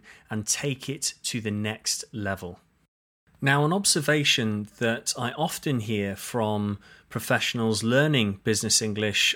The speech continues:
or individuals that are learning English as a second language, they say that,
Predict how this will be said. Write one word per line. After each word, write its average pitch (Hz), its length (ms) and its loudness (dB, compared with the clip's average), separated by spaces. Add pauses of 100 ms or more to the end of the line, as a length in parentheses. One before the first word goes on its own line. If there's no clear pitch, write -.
or 165 380 2
individuals 135 720 -2
that 123 140 -6
are 120 160 -2
learning 120 640 2 (260)
English 113 400 2
as - 160 0
a 117 60 2
second 110 380 0
language, 123 640 -2 (500)
they 170 120 2
say 226 320 6
that, 180 280 2